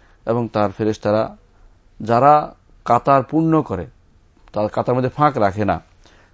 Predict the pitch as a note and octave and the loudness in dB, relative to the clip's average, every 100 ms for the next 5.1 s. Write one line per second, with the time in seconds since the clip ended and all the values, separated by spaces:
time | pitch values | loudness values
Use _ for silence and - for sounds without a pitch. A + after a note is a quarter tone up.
0 | _ _ - A#2+ A#2 G2+ D#2 F#2 - - | _ _ -2 0 0 -2 -6 -6 -8 -12
1 | - A2+ C#3 A2+ G#2 F#2+ A2 - _ - | -4 0 0 -2 -2 -2 -4 -6 _ -10
2 | G2+ G2 A2 A#2 A2+ B2+ B2 A#2+ B2+ C3 | -6 -4 -2 -2 -4 -2 -2 -4 -6 -6
3 | B2 C#3 - G#2 A#2 A#2+ G2 G2+ G#2+ G#2+ | -6 -8 -6 -6 -6 -8 -6 -4 -4 -6
4 | - G2+ G#2+ G2+ G2+ F#2 F2+ - - F#2+ | -8 -4 -4 -4 -8 -6 -8 -8 -8 -8